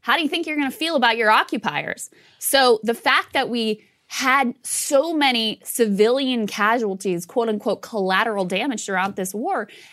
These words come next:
is a big part of what ultimately hobbled our effort there overall. Now, look, I mean, I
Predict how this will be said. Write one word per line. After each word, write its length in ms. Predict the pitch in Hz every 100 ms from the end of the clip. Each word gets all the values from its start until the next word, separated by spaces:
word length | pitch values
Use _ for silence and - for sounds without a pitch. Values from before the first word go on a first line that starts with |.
| -
is 220 | 254 - _ -
a 100 | 240
big 400 | 202 302 320 285
part 340 | - 269 392 -
of 140 | 220
what 180 | 240 240
ultimately 480 | 226 254 262 233 214
hobbled 480 | - 214 214 220 214 -
our 180 | 190 -
effort 360 | 190 208 190
there 280 | 180 170 160 196
overall. 460 | 196 170 165 151
Now, 160 | 185 185
look, 180 | 156 -
I 80 | 185
mean, 160 | 175 165
I 320 | 175 190